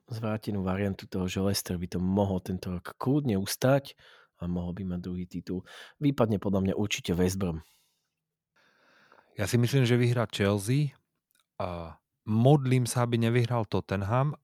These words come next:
Speaker 2: aj keď samozrejme, eh, dvetisícdvadsať,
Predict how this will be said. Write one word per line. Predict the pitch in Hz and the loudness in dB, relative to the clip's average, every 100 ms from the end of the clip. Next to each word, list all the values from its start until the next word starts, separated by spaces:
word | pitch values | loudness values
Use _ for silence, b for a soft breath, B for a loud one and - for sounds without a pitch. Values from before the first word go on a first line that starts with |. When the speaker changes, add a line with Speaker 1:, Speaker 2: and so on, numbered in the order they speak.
| - | -8
Speaker 2:
aj | 101 104 | -6 -6
keď | - 107 - | -6 -8 -6
samozrejme, | 110 110 104 104 101 104 98 | -4 -4 -4 -2 -2 0 -2
eh, | - 98 92 87 80 - _ _ _ - | -4 -4 -2 -4 -10 -20 _ _ _ -12
dvetisícdvadsať, | 101 104 101 107 98 85 87 90 92 117 120 - | -6 -4 -4 -8 -10 -10 -4 -2 -2 -2 -2 -4